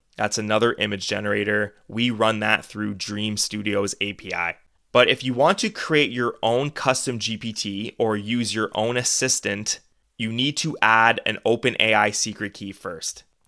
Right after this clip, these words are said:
So I'm gonna click on this hyperlink. It will take me to platform dot open A I dot com. I'm gonna click Create New Secret Key.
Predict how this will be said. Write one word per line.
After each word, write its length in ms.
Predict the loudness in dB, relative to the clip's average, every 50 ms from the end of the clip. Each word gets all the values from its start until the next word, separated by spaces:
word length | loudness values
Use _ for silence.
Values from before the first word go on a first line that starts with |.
| -16 -6
So 160 | -2 0 0
I'm 80 | 2
gonna 120 | 0 -2 -2
click 240 | 0 0 -2 0 0
on 160 | 0 0 0 2
this 200 | 2 0 0 2
hyperlink. 560 | 0 0 0 0 -4 -4 -6 -8 -12 -16 _ _ _ _ _ _ -4
It 40 | -2
will 160 | 0 0 0
take 360 | -2 -2 0 0 0 0 0
me 140 | -4 -4 -4
to 320 | -4 -4 -4 -2 -2 -2 -4
platform 760 | -6 -8 -2 4 6 6 6 6 4 0 -2 -2 0 2
dot 220 | 2 4 4 4 2 2
open 300 | 0 0 2 0 -2 0
A 140 | 0 0 2
I 140 | 2 2 2
dot 240 | 0 0 -2 -2 -2
com. 380 | 0 0 2 2 0 0 -4 -12 -10
I'm 80 | -6
gonna 140 | -6 -6 -6
click 240 | -4 -4 -6 -6 -6
Create 280 | -4 -2 -2 -2 -2
New 120 | -2 -6 -6
Secret 340 | -6 -6 -8 -8 -10 -12 -10
Key. 280 | -8 -8 -8 -8 -8